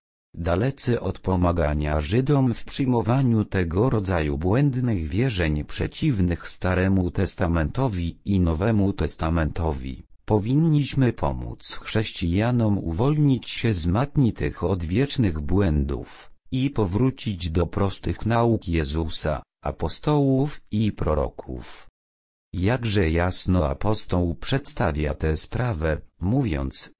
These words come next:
że dla pogan jest wiele bogów i wiele panów. Ale my mamy jednego Boga Ojca,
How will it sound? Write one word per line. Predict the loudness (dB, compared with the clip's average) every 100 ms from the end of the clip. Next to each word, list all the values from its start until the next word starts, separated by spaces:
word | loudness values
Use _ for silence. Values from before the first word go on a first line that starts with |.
| -14
że | -4 -2 0
dla | 0 -2
pogan | -2 -2 2 2 2
jest | 2 2 0
wiele | -4 0 2 2 2
bogów | 2 2 2 0 -4 -4
i | -4
wiele | 0 2 2 2
panów. | 0 -2 -4 -8 -10 -16 -20 _ _ _ -2
Ale | 2 2
my | 2 2
mamy | 4 4 2 0
jednego | 0 0 0 -2 -2 -2
Boga | -2 0 0 2
Ojca, | 0 -2 -6 -8 -6